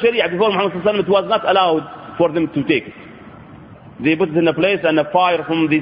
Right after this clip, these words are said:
sky comes and burns. But for Muhammad sallallahu alaihi wasallam, as he told us in the hadith, that he has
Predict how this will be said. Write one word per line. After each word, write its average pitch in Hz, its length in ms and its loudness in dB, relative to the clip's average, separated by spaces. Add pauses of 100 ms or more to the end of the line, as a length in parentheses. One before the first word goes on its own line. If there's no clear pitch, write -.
sky 165 240 2
comes 156 220 0
and 143 160 0
burns. 120 260 0 (2250)
But 131 140 -4
for 135 140 0
Muhammad 123 380 -2
sallallahu 123 360 -2
alaihi - 40 -4
wasallam, 160 420 -2 (240)
as 123 160 0
he 131 80 -2
told 143 180 0
us - 80 -12
in 127 120 0
the 117 100 0
hadith, 160 340 2 (520)
that 131 180 0
he 123 120 0
has 127 180 2